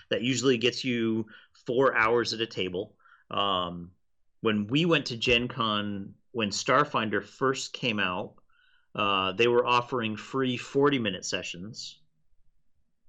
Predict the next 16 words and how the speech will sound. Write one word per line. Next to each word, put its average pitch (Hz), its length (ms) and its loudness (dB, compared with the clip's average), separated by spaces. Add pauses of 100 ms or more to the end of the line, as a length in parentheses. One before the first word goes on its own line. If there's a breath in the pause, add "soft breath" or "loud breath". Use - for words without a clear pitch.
(440)
So 107 120 -4
you 107 180 -2
could 107 320 2
sit 143 300 0
down, 123 360 4
here's 131 240 -2
a 123 60 -6
pre-gen 127 420 0
character, 120 520 2
this 131 160 -2
is 131 80 -8
what 131 160 -2
this 127 160 -2
game 127 260 2
is 120 140 0
about, 110 420 2